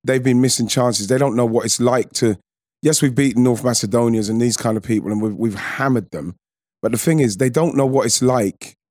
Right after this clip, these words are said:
when you're go-, when you're in a game. They didn't realize what it was like when you're in a game when you are in total control because you have taken the chances.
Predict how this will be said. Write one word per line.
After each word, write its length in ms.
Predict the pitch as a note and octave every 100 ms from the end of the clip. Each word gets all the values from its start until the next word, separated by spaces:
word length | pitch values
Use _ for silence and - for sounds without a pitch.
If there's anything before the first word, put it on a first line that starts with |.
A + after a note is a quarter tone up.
| -
when 140 | A#2
you're 100 | A#2+
go-, 180 | A2 -
when 140 | B2 B2
you're 100 | A#2+
in 160 | C#3
a 60 | D3
game. 400 | A#2 C3+ A2+ G2+
They 120 | A2+
didn't 260 | A#2+ E3 B2+
realize 460 | C#3 D#3+ C3+ A2
what 140 | G2+ F2+
it 40 |
was 140 | F#2+ G#2+
like 140 | A2
when 100 | A2+
you're 120 | A#2+
in 120 | B2
a 60 | A#2+
game 260 | A2 A#2+ A#2
when 140 | A#2
you 160 | A#2 A2+
are 200 | A#2+ A#2+ -
in 100 | A2
total 300 | C#3+ D3 -
control 460 | - G#2 - G2+ G#2+
because 400 | A#2+ C3+ A#2 A#2+
you 100 | A#2
have 200 | C#3+ C#3
taken 260 | C#3 A#2+
the 80 | G2+
chances. 540 | - A2 F2+ F2+ G#2